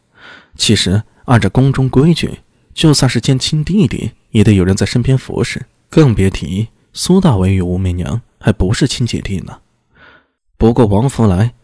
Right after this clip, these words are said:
既然已视自己为武媚娘的心腹，自然不会这时候说些讨人嫌的话了。“呃，姐姐，你有什么话要跟我说呀？”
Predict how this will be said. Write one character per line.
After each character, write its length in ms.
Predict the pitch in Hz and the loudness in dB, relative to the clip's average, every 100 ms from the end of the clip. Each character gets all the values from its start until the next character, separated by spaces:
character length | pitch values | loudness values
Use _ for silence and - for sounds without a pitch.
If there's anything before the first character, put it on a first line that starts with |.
| - | -4
既 140 | - | 2
然 160 | 113 123 | 4 4
已 80 | - | 2
视 160 | 131 | -2
自 160 | - 131 | 0 0
己 80 | 90 | 2
为 120 | 107 | 0
武 200 | 98 80 | -2 -2
媚 160 | 101 | 0
娘 160 | 92 87 | 0 -2
的 60 | 95 | -2
心 260 | - 160 | -2 -2
腹， 260 | 180 - 113 _ _ - _ - | -2 -10 -14 _ _ -20 _ -4
自 160 | 127 | 2
然 120 | 113 | 4
不 120 | - 101 | 4 2
会 160 | 135 | 2
这 160 | 120 120 | 2 0
时 140 | - | -2
候 300 | - - 104 - | -6 -8 -8 -6
说 180 | - | -2
些 120 | 107 127 | 0 0
讨 160 | - | -2
人 120 | 85 113 | -2 -2
嫌 220 | - - | -2 -4
的 80 | 151 | -4
话 200 | - - | -4 -12
了。 140 | - - _ _ _ _ _ _ _ - _ _ _ _ _ _ | -14 -18 _ _ _ _ _ _ _ -20 _ _ _ _ _ _
“呃， 200 | 101 85 - - | -4 -4 -8 -8
姐 140 | 110 | -6
姐， 300 | 92 82 - _ _ _ | -4 -6 -10 _ _ _
你 100 | - | 2
有 40 | 107 | 2
什 140 | - | 2
么 100 | 113 | -2
话 360 | - 87 - - | -2 -4 -6 -6
要 80 | 104 | 0
跟 140 | 113 | 0
我 80 | - | 0
说 200 | - 101 | -2 -4
呀？” 140 | 104 | -4